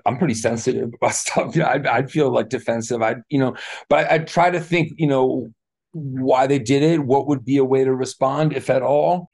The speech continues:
Yeah. So, I mean, for me, like, over the years, like, when people have, um, made comments, like, you know, I spelled Tunisia wrong once, or, like, I,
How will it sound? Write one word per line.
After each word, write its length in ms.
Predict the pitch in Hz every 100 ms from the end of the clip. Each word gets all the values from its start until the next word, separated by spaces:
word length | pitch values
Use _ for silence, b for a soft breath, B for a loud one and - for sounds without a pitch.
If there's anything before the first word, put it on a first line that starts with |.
| _
Yeah. 240 | 151 160 143
So, 160 | -
I 80 | 185
mean, 160 | 190 165
for 160 | 190
me, 280 | 185 214 247
like, 260 | 202 165 156
over 340 | - 165 156
the 120 | 156
years, 380 | 160 196 202 190
like, 120 | 143
when 200 | 143 143
people 340 | - 165 156 151
have, 120 | 135
um, 300 | 143 131 127
made 300 | 151 143 -
comments, 640 | - 160 170 165 156 156 147
like, 260 | 139 131
you 60 | 151
know, 100 | 131
I 100 | 117
spelled 360 | 113 147 139
Tunisia 480 | - 135 135 143 135
wrong 320 | 135 135 135
once, 420 | 127 127 127 123 127
or, 240 | 117 113
like, 220 | 113 113
I, 300 | 117 120 113